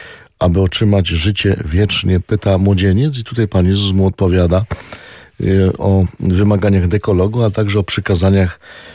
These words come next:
miłości Pana Boga i bliźniego. Dzisiaj przyszła pora na temat dekalog w Piśmie Świętym. Słowo dekalog, czyli to te dziesięć słów. Dziesięć słów, dekalogos, dziesięć słów tak bardzo ważnych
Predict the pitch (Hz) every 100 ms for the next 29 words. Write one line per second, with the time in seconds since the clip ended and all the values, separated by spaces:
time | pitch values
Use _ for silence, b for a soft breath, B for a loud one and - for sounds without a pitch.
0 | B 98 98 104 101 - 92 98 98 92
1 | 101 101 - 87 95 85 98 87 101 131
2 | 139 123 120 117 127 135 113 104 120 123
3 | 107 - B B B B 104 113 151 147
4 | 123 - 135 156 135 - 131 92 80 -
5 | - 135 113 95 92 - 160 156 - -
6 | 120 98 110 98 - 98 85 104 - 143
7 | 120 - 127 95 73 - - - B B
8 | B B B B B B B - 82 104
9 | 120 131 123 - 85 78 80 110 - 107
10 | 101 110 85 78 - 98 110 123 127 113
11 | 120 95 113 107 104 95 104 101 104 -